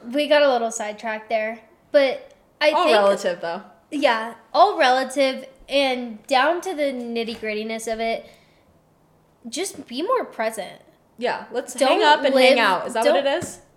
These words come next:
Speaker 1: I think so. Hang up and hang out. I like that.
Speaker 2: Yeah.
Speaker 1: Don't live through your phone.
Speaker 2: Yeah.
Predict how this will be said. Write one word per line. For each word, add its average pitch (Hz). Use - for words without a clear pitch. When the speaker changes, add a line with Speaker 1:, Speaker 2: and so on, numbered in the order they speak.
Speaker 1:
I 269
think 349
so. -
Hang 302
up 339
and 302
hang 294
out. 269
I 240
like 349
that. -
Speaker 2:
Yeah. 247
Speaker 1:
Don't 370
live 277
through 254
your 220
phone. 196
Speaker 2:
Yeah. 247